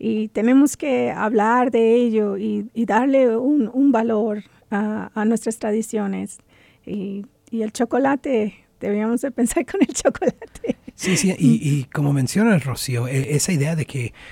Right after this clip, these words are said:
Speaker 2: de que si no lo, no, no hablamos de esta historia, se pierde. Todos conocemos el chocolate, pero yo podría a-, alegar que la mayoría de las personas no saben la historia del chocolate,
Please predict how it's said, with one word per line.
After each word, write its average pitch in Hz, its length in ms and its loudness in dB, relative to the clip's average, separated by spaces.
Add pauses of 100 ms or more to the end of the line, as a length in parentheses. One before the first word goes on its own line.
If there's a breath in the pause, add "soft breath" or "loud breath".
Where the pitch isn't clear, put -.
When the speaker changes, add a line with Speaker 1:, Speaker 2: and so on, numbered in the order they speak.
(120)
Speaker 2:
de 147 100 -2
que - 120 -4
si - 140 -4
no 139 140 0
lo, 147 340 0
no, 127 380 -6 (340)
no 156 220 2
hablamos 160 360 4
de 156 40 0
esta - 160 -6
historia, 156 460 -2
se - 120 -10
pierde. 156 380 -4 (380 loud breath)
Todos 233 280 6
conocemos 160 460 0
el 131 80 -4
chocolate, 139 500 -4
pero 117 280 -4 (280 loud breath)
yo 156 160 0
podría 165 460 2
a-, 135 200 -6
alegar 127 560 -4
que 127 120 -8
la 110 80 -4
mayoría 120 320 -4
de 139 60 -4
las 123 120 -6
personas 135 400 -6
no 131 160 -4
saben 170 400 -2
la 107 60 -4
historia 110 420 -8
del 101 140 -10
chocolate, 90 600 -14